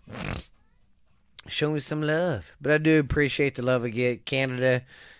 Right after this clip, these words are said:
gotta show you some love. You keep adding me, adding me, downloading me. It's awesome.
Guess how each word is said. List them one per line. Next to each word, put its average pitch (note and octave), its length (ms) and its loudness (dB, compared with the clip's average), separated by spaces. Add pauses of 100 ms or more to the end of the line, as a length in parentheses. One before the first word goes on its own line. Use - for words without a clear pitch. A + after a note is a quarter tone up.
gotta A#2+ 180 -2
show A#2+ 300 -4
you B2 200 -2
some B2 240 -6
love. A#2+ 380 0
You G#2 60 -8
keep A#2 320 -8
adding A#2 340 -2
me, A#2+ 200 0
adding A2+ 300 -2
me, A#2+ 120 -4
downloading A2+ 640 -4
me. A#2 240 -8 (640)
It's G#2 200 -6
awesome. G2+ 460 0